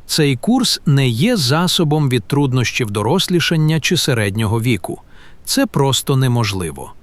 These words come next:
Однак, якщо люди мають проблеми, пов'язані з віком, і вони відпускають їх, то зможуть впоратися з ними з неймовірною легкістю.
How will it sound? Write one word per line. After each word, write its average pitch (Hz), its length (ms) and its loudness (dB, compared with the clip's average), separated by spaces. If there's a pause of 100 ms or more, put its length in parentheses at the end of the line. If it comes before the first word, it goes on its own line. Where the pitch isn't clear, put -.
(440)
Однак, 156 480 2
якщо 170 440 2
люди 175 300 2
мають 147 400 2
проблеми, 131 600 0
пов'язані 120 760 0
з 98 100 -2
віком, 117 460 0 (360)
і 143 120 4
вони 147 280 2
відпускають 131 840 0
їх, 101 380 -4 (360)
то 127 120 0
зможуть 190 540 2
впоратися 202 680 0
з 123 120 0
ними 165 320 2
з 123 120 2
неймовірною 123 840 2
легкістю. - 720 -4